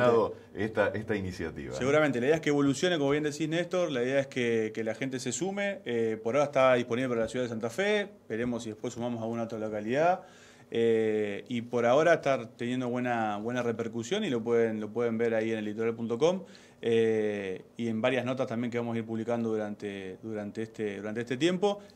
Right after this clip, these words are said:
Speaker 2: Está de muy fácil acceso y seguramente también van a haber algunas campañas promocionales muy pronto.
Speaker 1: Bien, desde hoy entonces el bachómetro de El Litoral. Fede, gracias por haber venido.
Speaker 2: A vos.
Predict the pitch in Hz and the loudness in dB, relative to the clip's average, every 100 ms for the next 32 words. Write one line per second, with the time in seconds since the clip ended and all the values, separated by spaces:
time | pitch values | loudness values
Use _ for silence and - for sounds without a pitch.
0 | - 107 123 120 123 123 123 120 110 143 | -12 -2 0 0 -2 -2 -2 -2 -2 -2
1 | 147 156 113 117 113 117 110 110 107 107 | -2 -4 -4 -2 0 0 -2 -4 -4 -4
2 | 107 104 107 107 104 107 110 107 104 101 | -4 -6 -8 -8 -8 -6 -6 -8 -12 -10
3 | 107 110 107 - - - 120 113 107 98 | -8 -6 -8 -10 -20 -8 -6 -6 -8 -12
4 | - - - - - - - 160 120 117 | -20 -20 -20 -20 -20 -18 -4 0 0 -2
5 | 101 120 131 160 165 143 131 156 151 135 | -2 2 6 6 6 4 4 2 2 0
6 | 131 113 117 117 151 143 120 123 104 113 | 0 2 2 4 2 2 0 0 2 2
7 | 139 120 98 92 95 95 92 80 78 76 | 0 -2 -2 -2 -4 -4 -2 -2 -2 -2
8 | 110 107 104 123 - 95 92 90 87 80 | -2 0 0 0 -2 -6 -2 0 0 -2
9 | 73 65 127 120 117 - | -6 -2 0 2 0 -6